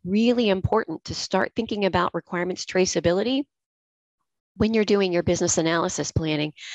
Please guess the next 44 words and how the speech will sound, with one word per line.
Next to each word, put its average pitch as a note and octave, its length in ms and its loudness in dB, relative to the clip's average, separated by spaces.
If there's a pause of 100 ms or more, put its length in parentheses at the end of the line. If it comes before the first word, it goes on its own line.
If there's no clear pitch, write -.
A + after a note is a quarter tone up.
(220)
uh, D3+ 160 -2
'cause - 160 -2
you F#3+ 100 2
wanna, G#3 380 2 (100)
you F3 200 -4
wanna G3+ 200 2
plan G#3+ 520 0
for F3 320 0
that D#3 320 -4
as D#3 140 -6
part F3 280 -2
of E3+ 160 -2
your D#3 400 0 (380)
artifacts F3+ 800 -4 (320)
so E3 180 2
that E3 160 0
you, D#3+ 340 2
um, D3 320 -4
so F3+ 120 2
that E3+ 140 -4
you D#3+ 100 -8
capture - 520 -4
key G3+ 340 -4
information. D#3 680 -4
And D#3+ 100 -4
we'll G3+ 120 0
talk F3+ 300 -2
about, D#3+ 300 -2 (340)
I'll, G3+ 140 -4 (120)
I'll G3 220 2
geek G#3+ 220 0
out F#3 160 2
a E3+ 60 2
little E3 180 2
bit D#3+ 180 0
more E3 300 2
on D3+ 140 -4
some E3 160 -8
of D3 60 -4
that - 200 -6
key E3+ 260 -2
information, D#3 800 -2
but, D#3+ 260 0 (380)
um, E3 340 -2